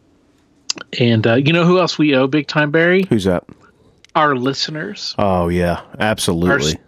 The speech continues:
Speaker 1: storytellers.
Speaker 2: Yep.
Speaker 1: Without you guys, um, this show would really, literally not be possible. We wouldn't be able to continue.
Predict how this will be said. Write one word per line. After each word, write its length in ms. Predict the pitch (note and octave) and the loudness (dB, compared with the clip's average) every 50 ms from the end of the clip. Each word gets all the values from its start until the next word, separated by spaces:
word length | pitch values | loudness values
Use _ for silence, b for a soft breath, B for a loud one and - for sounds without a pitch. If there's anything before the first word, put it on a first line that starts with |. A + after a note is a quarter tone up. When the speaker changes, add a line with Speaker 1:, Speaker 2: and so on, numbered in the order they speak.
| _ - | _ -4
Speaker 1:
storytellers. 1000 | D#3+ D3+ D3+ D#3 D#3 D#3 D#3 - - D3+ C#3+ D3 C#3+ D3+ D#3+ F3 F#3+ F3+ - - | -2 0 0 2 0 0 -2 -2 -2 -2 0 2 2 2 2 2 0 -2 -2 -2
Speaker 2:
Yep. 60 | C#3 A#2+ | 0 0
Speaker 1:
Without 240 | A2 C#3 D3 E3 E3 | 2 2 0 0 -2
you 160 | C#3+ D3+ F3 | -2 -4 -2
guys, 640 | E3+ F3+ D3 C#3 C#3 C#3+ D#3+ F3 F3+ E3+ - - - - | 0 2 2 4 2 2 2 0 -2 -4 -6 -12 -14 -10
um, 560 | - D3+ C3+ B2+ B2+ B2+ B2+ B2+ B2 A#2+ B2 B2 A#2 B B B B B B B B B B B B B B B _ _ | -4 -2 0 0 2 2 2 0 0 -2 -4 -10 -14 B B B B B B B B B B B B B B B _ _
this 140 | - B2+ - | -2 -2 -2
show 300 | - - - - D3 D3 | -2 0 0 2 2 2
would 220 | D3 D3+ E3 E3 D#3+ C#3+ C3+ C3+ C3+ B2 A#2 | 2 2 0 0 -2 -8 -12 -14 -12 -2 0
really, 380 | C3 C#3+ F#3 A3 F#3 C#3+ C#3 C3+ | 2 4 4 4 4 2 0 -2
literally 580 | B2 C3+ D#3 F#3+ G3 E3 C#3+ C3+ C#3 C#3+ D3 | -2 0 0 2 2 2 2 2 0 0 0
not 200 | C3 C3 C#3 D3 D3 | 0 -2 -2 0 -2
be 100 | E3+ D3+ | -2 0
possible. 560 | B2+ D3+ D3+ E3 F3 - - C#3+ C#3 C3+ C3 | 0 2 2 2 0 -2 -4 -2 0 0 2
We 120 | C3+ C3+ C3 | 2 0 2
wouldn't 300 | C3+ C#3+ D3 C#3+ D3+ C#3+ | 2 0 0 0 0 0
be 100 | D3 D3 | 0 0
able 120 | C#3+ C#3+ | 0 0
to 60 | D#3 | -2
continue. 680 | - - D3+ C3 - D3 D#3 F#3 G3 E3+ C#3 B2+ B2 | -2 -2 -4 -2 -2 0 2 2 2 2 2 2 0